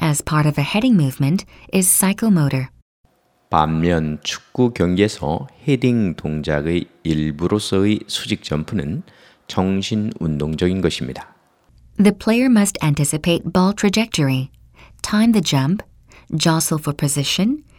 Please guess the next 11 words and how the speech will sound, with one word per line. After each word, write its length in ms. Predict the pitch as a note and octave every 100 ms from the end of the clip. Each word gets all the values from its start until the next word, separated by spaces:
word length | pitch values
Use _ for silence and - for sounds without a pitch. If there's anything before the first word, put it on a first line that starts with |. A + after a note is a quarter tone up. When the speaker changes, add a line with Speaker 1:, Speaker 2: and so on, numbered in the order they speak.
| - -
Speaker 1:
and 220 | G3 G3
consider 460 | - G3+ F#3+ F3+ F3+ E3
where 340 | E3+ G#3+ B3
to 100 | A#3
head 260 | G3 F#3 F#3
the 100 | G3
ball. 340 | G3 C#3+ C3+ - - - _ _ _ _
Speaker 2:
선수는 880 | - A#2 G#2 G2 - A#2+ B2+ E2 D#2 -
공의 560 | F#2 F#2 F#2 F#2+ F#2 -
궤적을 800 | - D#2 D2+ D2 F#2+ G#2+ F#2 D#2
예측하고 840 | E2 D#2+ - A2 G2+ C#2+ C3+ F3+